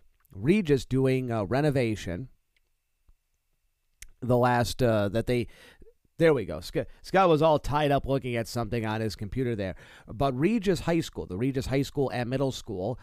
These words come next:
unveiling this week a renovation they had done to the second floor of Regis High School and Middle School. And the second floor, and it's been a few years since I've been upstairs at Regis,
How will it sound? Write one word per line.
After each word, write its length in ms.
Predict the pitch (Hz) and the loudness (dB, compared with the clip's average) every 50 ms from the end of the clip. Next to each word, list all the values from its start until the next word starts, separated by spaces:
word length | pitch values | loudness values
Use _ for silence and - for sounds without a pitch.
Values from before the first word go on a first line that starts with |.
| - - - - - | -18 -20 -20 -6 -2
unveiling 1040 | 110 120 120 117 113 101 90 95 131 143 165 180 185 151 120 113 113 107 110 107 | 0 0 0 -2 -4 -8 -4 0 2 4 4 4 4 2 0 0 -2 -2 -4 -4
this 260 | 104 120 117 113 - - | -2 0 0 0 -2 -6
week 360 | 85 90 90 92 107 - - - - - - - | -8 -6 -4 -6 -6 -6 -10 -18 -20 -20 -14 -6
a 120 | - 107 | -4 -2
renovation 720 | 107 117 123 127 127 113 123 120 120 120 120 - 127 117 113 | 0 0 2 2 2 2 2 2 2 0 0 -2 -4 -2 -2
they 160 | 107 107 113 | -2 -2 -2
had 280 | 104 117 117 117 107 95 | 0 0 0 -2 -2 -2
done 280 | 98 87 82 90 107 113 | -4 -2 -2 -2 -2 -4
to 60 | 117 | -6
the 120 | 104 104 | -8 -8
second 520 | - - - 135 127 - - 117 113 95 - | -10 -8 -6 -6 -6 -6 -6 -8 -8 -8 -10
floor 680 | - - - 120 127 127 123 95 80 78 85 90 90 - - _ _ _ _ _ _ _ _ - | -14 -10 -4 0 2 4 4 4 2 2 -2 -2 -4 -4 -8 _ _ _ _ _ _ _ _ -2
of 240 | - 110 117 113 107 | 2 4 4 4 4
Regis 380 | 113 120 117 117 90 117 104 - | 0 0 0 0 0 -2 -2 -2
High 200 | - 107 107 110 | -2 -4 -4 -6
School 540 | 101 - - - 104 92 90 87 90 95 _ _ - - - - - - - | -6 -10 -12 -10 -8 -8 -6 -8 -8 -10 _ _ -14 -12 -12 -12 -14 -8 -4
and 240 | 98 104 104 101 110 | -2 -2 -2 -2 -2
Middle 220 | 120 113 110 107 | -2 -2 -4 -4
School. 300 | - - - 110 92 87 | -6 -6 -6 -6 -4 -4
And 80 | 85 95 | -4 -4
the 60 | 120 | -2
second 400 | - 208 220 240 - 185 160 143 | 2 4 4 4 4 2 0 0
floor, 460 | - - 156 147 127 98 87 85 90 - - | 0 2 4 4 4 4 2 0 -2 -4 0
and 100 | - 104 | 0 0
it's 120 | 123 - - | 0 0 2
been 220 | - 175 202 190 | 4 4 4 4
a 40 | 160 | 2
few 200 | - - 139 147 | -2 -4 -4 0
years 220 | 135 131 123 - | 2 2 0 0
since 120 | 110 107 98 | -2 -2 0
I've 220 | 104 107 101 87 | 0 0 0 -2
been 180 | 117 117 113 110 | -2 -2 -2 -2
upstairs 640 | 104 98 - - - - 110 107 104 104 101 92 87 | -4 -4 -6 -6 -6 -2 -2 0 0 0 0 0 -2
at 160 | 78 - - | -4 -4 -4
Regis, 640 | 85 110 123 120 117 - - 62 50 50 - - | -4 -2 0 0 -2 -4 -6 -8 -8 -10 -10 -10